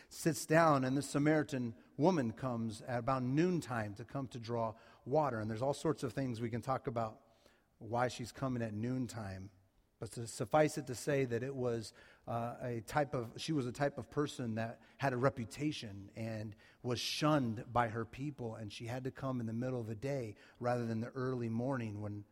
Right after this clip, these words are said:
most people went and got water. But Jesus does something very interesting.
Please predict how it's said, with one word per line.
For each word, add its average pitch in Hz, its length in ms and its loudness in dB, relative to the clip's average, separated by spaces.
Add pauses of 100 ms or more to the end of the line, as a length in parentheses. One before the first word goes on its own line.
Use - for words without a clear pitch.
(180)
most 127 240 -4
people 107 240 -4
went 113 120 -8
and 113 80 -10
got 110 220 -4 (480)
water. 123 400 -12 (1800)
But 110 120 -10
Jesus 160 320 -4
does 131 160 0
something 120 340 -4
very 127 240 2
interesting. 107 520 -10